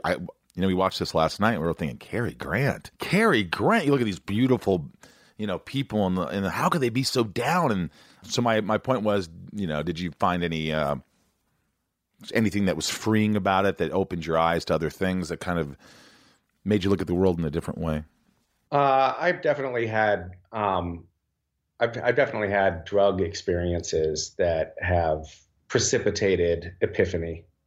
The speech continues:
Speaker 2: I, I read this book last year called Stealing Fire, and it's sort of about this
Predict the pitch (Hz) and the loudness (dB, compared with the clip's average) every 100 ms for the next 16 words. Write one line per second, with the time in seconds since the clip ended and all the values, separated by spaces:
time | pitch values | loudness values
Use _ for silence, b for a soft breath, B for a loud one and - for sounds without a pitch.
0 | _ _ _ _ _ 117 123 123 120 117 | _ _ _ _ _ 0 0 2 2 4
1 | 127 120 98 113 117 - 95 92 90 104 | 2 2 -2 0 0 2 -2 0 -2 -2
2 | 92 92 87 85 - - 104 98 92 87 | -2 0 -2 -2 -6 0 2 4 2 -2
3 | - 87 90 101 113 - _ _ _ 104 | -2 0 2 2 0 -6 _ _ _ 0
4 | 92 90 87 87 - - - 92 90 - | 2 2 2 0 -4 -6 -2 0 -2 -6
5 | - 104 90 87 87 87 90 87 | -2 0 2 2 2 2 0 -2